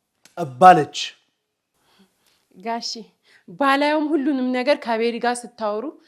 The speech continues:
Speaker 2: ሰምቻለሁ።
Speaker 1: ፈጣሪ ያውጣኝ። በዚህ አይነት የወሬ ሁሉንም ቤቱን አዳርሶታል ማለት ነው።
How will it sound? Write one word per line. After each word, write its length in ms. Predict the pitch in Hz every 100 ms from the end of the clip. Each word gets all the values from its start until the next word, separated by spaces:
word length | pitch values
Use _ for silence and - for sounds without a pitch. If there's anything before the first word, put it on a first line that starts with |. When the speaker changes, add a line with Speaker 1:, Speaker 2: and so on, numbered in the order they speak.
| _ _ -
Speaker 2:
ሰምቻለሁ። 760 | - 247 233 214 - 175 170 175 _ _ _ _ _
Speaker 1:
ፈጣሪ 420 | _ _ _ 139
ያውጣኝ። 380 | 151 151 147 151 190 _ _
በዚህ 280 | _ 147 127
አይነት 220 | 156 165 160
የወሬ 300 | 151 156 175
ሁሉንም 440 | 180 151 143 160 175
ቤቱን 300 | 147 156 170
አዳርሶታል 600 | 147 123 139 - 170 185
ማለት 260 | 165 165 202
ነው። 120 | 320